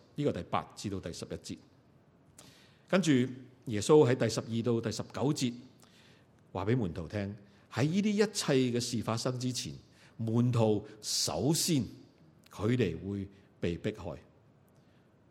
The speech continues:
佢哋唔單止被猶太人宗教上嘅迫害，佢亦都，佢哋亦都會被外邦人喺政治上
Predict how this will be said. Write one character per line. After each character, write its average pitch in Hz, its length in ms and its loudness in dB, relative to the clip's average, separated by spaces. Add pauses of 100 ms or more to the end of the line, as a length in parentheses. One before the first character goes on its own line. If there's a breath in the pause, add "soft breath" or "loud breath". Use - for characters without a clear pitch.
(180)
佢 123 100 0
哋 104 60 2
唔 98 100 -6
單 131 200 0
止 110 180 0
被 113 160 2
猶 92 180 -2
太 110 200 -2
人 87 280 -4 (600 soft breath)
宗 147 240 4
教 107 180 2
上 87 240 -4
嘅 92 80 -8
迫 87 300 -10
害， 69 40 -14 (540 soft breath)
佢 156 180 6
亦 143 40 4
都， 175 280 6 (580 loud breath)
佢 135 100 4
哋 117 120 6
亦 104 60 2
都 156 160 2
會 135 160 6
被 101 340 0
外 107 240 4
邦 139 240 4
人 104 140 2 (380)
喺 120 100 -2
政 113 240 -2
治 104 180 -6
上 90 300 -6